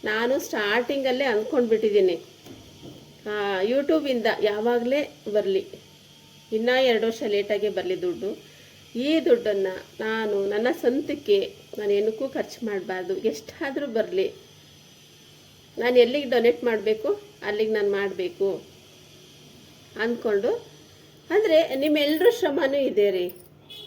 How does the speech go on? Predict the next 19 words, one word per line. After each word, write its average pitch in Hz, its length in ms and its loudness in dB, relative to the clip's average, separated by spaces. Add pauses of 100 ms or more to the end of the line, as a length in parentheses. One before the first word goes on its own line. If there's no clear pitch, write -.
(240)
ನಿಮ್ಮೆಲ್ಲರ 240 480 2
ಆಶೀರ್ವಾದ 220 460 -4
ಇದೆ, 185 440 2 (580)
ನಮ್ದು 226 280 0
ಒಬ್ಬರದೇ 233 360 2
ಇಲ್ಲ 196 240 4
ಇದರಲ್ಲಿ. 180 600 0 (240)
ನಿಮ್ಮೆಲ್ಲರ 233 420 -4
ಆಶೀರ್ವಾದ 214 420 -8
ಇದೆ, 202 300 -4
ನಿಮ್ಮೆಲ್ಲರದ್ದು 208 600 -4
ಶ್ರಮ 208 340 -8
ಇದೆ. 202 480 -2 (720)
ಓಕೆ, 240 280 -4 (400)
ಹಾಗಾಗಿ 311 540 2
ನಿಮ್ಮೆಲ್ರಿಗೂ, 285 800 2
ಆ, 320 320 -4 (760)
ಆರೈಸಿ 339 640 4 (320)
ನಾನು, 240 400 -2